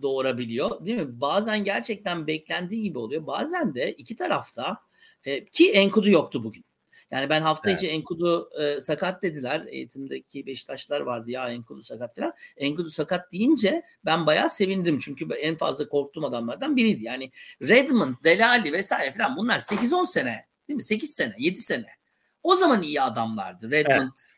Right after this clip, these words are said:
Speaker 1: değil mi? Yani altı yedi seneden bahsediyoruz. Yani öyle <laughs>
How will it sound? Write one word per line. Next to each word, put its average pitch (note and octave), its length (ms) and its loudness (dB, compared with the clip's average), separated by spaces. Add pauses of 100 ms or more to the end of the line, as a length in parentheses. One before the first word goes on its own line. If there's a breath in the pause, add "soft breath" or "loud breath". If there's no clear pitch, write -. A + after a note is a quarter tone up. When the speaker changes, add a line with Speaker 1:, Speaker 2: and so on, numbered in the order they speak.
Speaker 1:
değil E4 120 -6
mi? D4+ 80 -2
Yani C3 200 -6
altı F3+ 380 -2
yedi A#3+ 140 2
seneden A3+ 460 6
bahsediyoruz. B2 360 -4
Yani C#3 100 -6
öyle G3 260 0 (460 soft breath)
<laughs> - 340 2